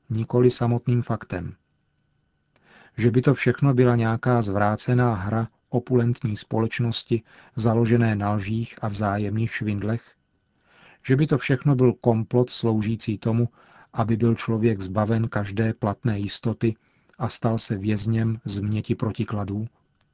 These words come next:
Nikoli. Je to především spontánní proces. Prostě jen na jedné straně žurnalisté musí produkovat,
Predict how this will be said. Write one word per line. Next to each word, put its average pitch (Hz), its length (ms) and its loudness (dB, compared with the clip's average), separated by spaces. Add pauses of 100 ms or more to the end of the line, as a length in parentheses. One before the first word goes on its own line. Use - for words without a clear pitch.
(760)
Nikoli. 127 420 2 (560)
Je 131 80 2
to 165 120 4
především 147 580 2
spontánní 123 720 0
proces. - 580 -8 (580)
Prostě - 380 -2
jen 127 200 2
na 107 100 0
jedné 120 300 2
straně 123 380 0
žurnalisté 117 680 0
musí 120 300 -2
produkovat, 120 580 0